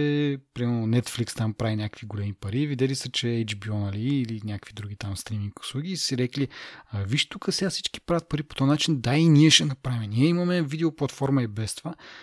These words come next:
дай ще я направим по този начин.“ Да, обаче всъщност всички са свикнали да гледат YouTube за без пари, нали? Кой блоква реклами, кой си ги гледа и ги скипва и така нататък, няма значение особено.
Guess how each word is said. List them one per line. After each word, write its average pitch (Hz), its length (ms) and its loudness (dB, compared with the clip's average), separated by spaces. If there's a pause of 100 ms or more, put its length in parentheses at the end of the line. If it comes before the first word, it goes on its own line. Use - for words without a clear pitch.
(200)
дай 151 200 4
ще - 140 -2
я 180 60 2
направим 135 600 2 (520)
по 117 100 -10
този 113 200 -2
начин.“ 104 360 -4
Да, 127 160 0
обаче 170 600 4
всъщност - 400 -6
всички - 260 -4
са 143 100 -4
свикнали 156 360 0
да 135 80 0
гледат 143 300 0
YouTube 147 360 -4
за 131 120 0
без 113 220 -4
пари, 127 220 2
нали? 117 280 0
Кой 151 640 2
блоква 123 420 0
реклами, 139 340 2
кой 135 200 2
си - 160 -2
ги 113 80 0
гледа 120 220 2
и 120 60 2
ги 107 100 -4
скипва - 380 -6
и - 20 -6
така - 260 -10
нататък, - 440 -12
няма 104 180 -6
значение 120 360 -8
особено. 117 500 -4